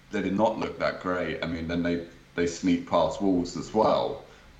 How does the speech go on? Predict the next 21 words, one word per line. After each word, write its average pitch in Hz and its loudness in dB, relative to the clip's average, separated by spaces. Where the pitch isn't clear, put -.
Um, 87 0
so 113 -2
I 113 4
would, 139 2
I 113 4
would 131 0
kind 143 0
of, 95 -6
uh, 90 0
yeah, 95 0
like, 82 -6
uh, 90 0
I 104 0
don't 117 -2
think 98 -8
that 104 -4
they're 113 2
not 120 2
exactly 101 -2
free 92 -4
flowing. 104 0